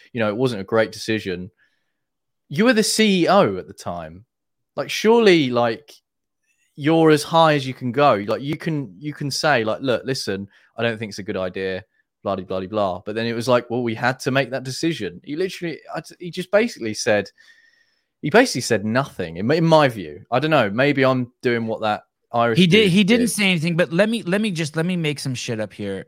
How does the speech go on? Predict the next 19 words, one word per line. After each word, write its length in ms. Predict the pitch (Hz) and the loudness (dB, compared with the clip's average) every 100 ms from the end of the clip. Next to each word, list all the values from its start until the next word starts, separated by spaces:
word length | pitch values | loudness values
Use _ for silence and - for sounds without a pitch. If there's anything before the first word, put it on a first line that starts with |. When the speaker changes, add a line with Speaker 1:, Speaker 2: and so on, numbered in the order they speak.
| - | -14
Speaker 2:
i-, 100 | 110 | -14
in 180 | 113 110 | -10 -8
defense 400 | 104 - 107 98 | -8 -8 -8 -6
of 80 | 135 | -8
him, 180 | 160 147 | -8 -10
just 200 | 107 - | -10 -8
for 80 | 104 | -10
a 40 | |
second. 340 | - 87 147 143 | -8 -10 -12 -20
Speaker 1:
<laughs> 60 | - | -18
Okay, 200 | - - 92 - | -16 -14 -14 -12
okay. 40 | 123 | -4
Speaker 2:
Um, 320 | 123 117 107 - - - | -2 -4 -6 -12 -18 -10
uh, 180 | 117 117 - - | -4 -4 -4 -10
Donald 360 | 120 123 143 135 | -4 -2 -4 -6
Trump 280 | 139 131 - | -10 -10 -8
was 160 | 117 | -10
a, 60 | 113 | -10
th-, 340 | - _ - | -14 _ -20